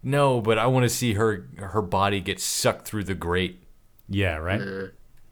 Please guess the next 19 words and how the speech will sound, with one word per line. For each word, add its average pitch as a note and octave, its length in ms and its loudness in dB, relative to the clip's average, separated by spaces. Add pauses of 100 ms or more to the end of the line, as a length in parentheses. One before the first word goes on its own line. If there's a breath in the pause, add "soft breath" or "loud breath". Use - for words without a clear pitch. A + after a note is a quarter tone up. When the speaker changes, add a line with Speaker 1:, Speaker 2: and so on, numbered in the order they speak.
(420)
Speaker 3:
yeah, A2+ 140 -4
I - 20 0
don't A#2+ 140 2
know A#2+ 140 6
if A#2 120 0
you A2 60 -8
could A2 140 -2
do A2 140 0
that G2+ 200 -2
digitally G2+ 480 -2
and F#2+ 100 -4
have G2 140 -4
it D2+ 80 -6
look F#2 220 -8
good G2+ 180 -2
in G2+ 100 -8
two F#2+ 160 -10
thousand F#2 460 -10
one. G2+ 180 -12